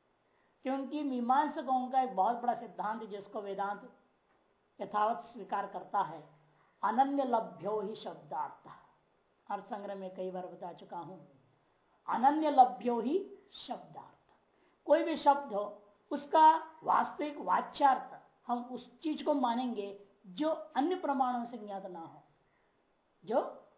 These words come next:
अन्य प्रमाणों से ज्ञान ना हो। यदि अन्य किसी भी प्रकार से किसी शब्द का कोई अर्थ हमें ज्ञात है तो हम अन्य अर्थ उसमें नहीं ले सकते, वाच्यार्थ का रूप में स्वीकार नहीं कर सकते। अनन्य लभ्यो ही शब्दार्थ।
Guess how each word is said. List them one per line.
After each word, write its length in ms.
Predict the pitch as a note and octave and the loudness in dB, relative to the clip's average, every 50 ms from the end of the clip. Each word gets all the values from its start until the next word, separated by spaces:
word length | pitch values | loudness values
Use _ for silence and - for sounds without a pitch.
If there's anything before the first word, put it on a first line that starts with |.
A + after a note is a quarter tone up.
| _ - | _ -8
अन्य 280 | G3+ A#3+ C4 D4+ E4+ | -4 -2 0 0 0
प्रमाणों 560 | F#4 F4+ D4 C4 B3 B3 A#3+ A3+ A3 G#3 G3+ G3+ | 0 0 0 0 2 2 0 0 -2 -4 -8 -10
से 380 | - C#4 - - - - - _ | -8 -8 -8 -8 -8 -14 -18 _
ज्ञान 460 | G3+ F#3+ G3 G3+ G3 G3+ G#3 G#3 F#3+ F3+ | -16 -14 -12 -10 -8 -8 -10 -10 -10 -12
ना 100 | F3+ F3 | -12 -12
हो। 400 | E3 D3 F#3 F3+ E3+ D#3 - - _ _ _ _ _ _ _ _ _ _ _ _ _ _ _ - | -12 -12 -14 -14 -16 -16 -18 -20 _ _ _ _ _ _ _ _ _ _ _ _ _ _ _ -4
यदि 120 | A#3 B3+ | 0 0
अन्य 280 | - A#3 B3 C#4 E4 D#4+ | 0 2 2 0 0 0
किसी 320 | - E4 C#4+ - D#4 D4+ | -2 -4 -4 -4 -4 -4
भी 80 | D#4 D#4 | -4 -6
प्रकार 460 | D#4+ D4 C4+ C4+ - C4+ B3+ B3+ - | 0 0 0 2 6 6 6 6 4
से 120 | - C#4+ | 2 -4
किसी 260 | B3 - C4 - C#4 | -8 -8 -10 -10 -10
शब्द 280 | - - C4 B3 - B3+ | -2 0 0 0 0 -2
का 80 | B3+ B3+ | -6 -4
कोई 200 | B3 B3 A#3+ A#3+ | -2 -2 2 2
अर्थ 200 | B3 B3 - A#3+ | 2 2 2 -2
हमें 220 | A#3 A#3 G#3+ F#3 | -4 -6 -6 -2
ज्ञात 340 | F#3+ A#3+ C4+ D4 D4 D4 G3+ | 2 4 6 6 4 2 -4
है 320 | F3 F3+ G3+ - - - - _ _ _ | -8 -8 -8 -10 -12 -16 -20 _ _ _
तो 80 | - D4+ | 4 6
हम 260 | D4 C4+ D4+ D4 - - | 6 6 6 2 0 -2
अन्य 220 | C4 B3+ C4+ C#4 | -2 -2 -2 -2
अर्थ 200 | B3+ A#3+ - - | -4 -6 -6 -12
उसमें 220 | B3+ - C4 A#3+ A#3 | -12 -10 -6 -6 -6
नहीं 220 | G#3+ A3 A#3+ A#3 | -4 -4 -6 -6
ले 120 | G#3 G#3 | -6 -8
सकते, 280 | F#3 F#3 A#3 F3+ G3+ F3 | -12 -14 -14 -14 -12 -6
वाच्यार्थ 440 | A3 G3 G#3+ G#3+ - C4 A#3+ A#3+ - | -4 -4 -4 -2 0 0 0 0 -2
का 80 | B3 | -4
रूप 160 | A3 A3 G#3+ - | -6 -6 -6 -6
में 140 | B3 C#4+ - - - - _ | -6 -6 -6 -6 -10 -18 _
स्वीकार 400 | - - D4 B3 A#3+ - A3 A#3+ | -20 -14 -14 -12 -6 -6 -6 -6
नहीं 160 | B3+ C4+ B3+ | -6 -10 -14
कर 100 | - A3 | -16 -20
सकते। 140 | - _ _ _ _ _ _ _ _ _ _ _ _ _ _ _ _ _ _ _ _ _ _ _ _ _ _ _ _ _ _ _ - - | -20 _ _ _ _ _ _ _ _ _ _ _ _ _ _ _ _ _ _ _ _ _ _ _ _ _ _ _ _ _ _ _ -10 -6
अनन्य 320 | A3 A#3 C4 C4 C4 B3+ | -2 -2 -2 -2 -2 -4
लभ्यो 420 | A#3+ A3+ G3+ F#3 F3 F#3+ A3 G#3 | -4 -4 -6 -6 -8 -8 -8 -8
ही 360 | G3+ F3+ A3+ D#4+ G4+ - - - - _ _ _ _ _ | -6 -4 -4 -4 -4 -4 -6 -16 -20 _ _ _ _ _
शब्दार्थ। 600 | _ - - D4 A#3+ F#3 - - F3+ D#3+ C#3 C3+ | _ -18 -12 -10 -10 -10 -10 -16 -14 -14 -14 -16